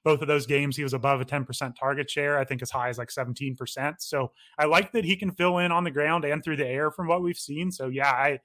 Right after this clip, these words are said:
Deion Jackson's out there in a lot of leagues. I would go get him right now. Like, it's handcuff. He may have some standalone value,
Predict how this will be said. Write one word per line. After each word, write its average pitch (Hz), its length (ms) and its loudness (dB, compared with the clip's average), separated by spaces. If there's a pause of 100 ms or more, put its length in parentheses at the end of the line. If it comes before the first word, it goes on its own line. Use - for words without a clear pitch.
(400)
Deion 208 160 4
Jackson's 165 360 2
out 147 160 4
there 143 120 2
in 135 60 2
a 135 60 2
lot 139 180 6
of 135 60 2
leagues. 139 260 0
I 139 80 2
would 135 220 -2 (520)
go 147 160 2
get 135 200 0
him 127 160 -2
right 123 200 -4
now. 113 360 -8
Like, 127 180 -6
it's - 240 -6 (260)
handcuff. 175 600 2
He 139 80 -4
may 151 140 4
have 151 180 4
some 139 100 -6
standalone 139 560 -4
value, 127 480 0